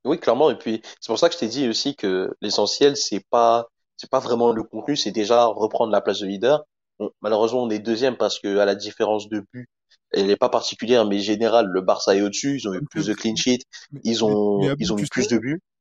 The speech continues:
Speaker 2: mais tu sais, Abdou, que là, euh, c'est Johan qui m'avait repris il y a quelques, il y a quelques jours, il m'a dit, « Ouais, mais il y a plus la différence de particulière en, en Liga depuis deux sa-, deux saisons. »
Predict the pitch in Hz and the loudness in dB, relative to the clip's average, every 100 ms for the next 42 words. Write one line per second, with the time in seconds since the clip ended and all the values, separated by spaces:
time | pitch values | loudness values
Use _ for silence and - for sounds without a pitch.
0 | _ - 123 135 - 196 156 156 190 - | _ -16 -14 -10 -4 -2 -4 -6 -8 -4
1 | 131 110 123 165 156 131 110 104 107 107 | -4 -4 -8 -8 -10 -12 -16 -20 -20 -20
2 | 110 - 123 123 123 151 156 - 131 127 | -20 -10 -4 -2 2 2 0 -2 -6 -6
3 | 120 123 127 139 - 160 139 120 - 139 | -4 -6 -4 -6 -6 -8 -6 -8 -8 -10
4 | - 127 123 123 120 127 - 143 165 135 | -8 -6 -4 -6 -8 -12 -10 -6 -4 -4
5 | 127 190 185 190 131 123 - 202 160 160 | -6 -8 -8 -6 -6 -8 -8 -6 -6 -6
6 | 180 160 156 - 147 147 - 190 170 151 | -4 -4 -8 -10 -12 -14 -10 -8 -6 -8
7 | 131 135 139 170 180 147 - 151 143 190 | -8 -12 -12 -10 -10 -12 -16 -20 -14 -14
8 | - 143 147 185 190 175 185 | -14 -16 -14 -8 -8 -8 -8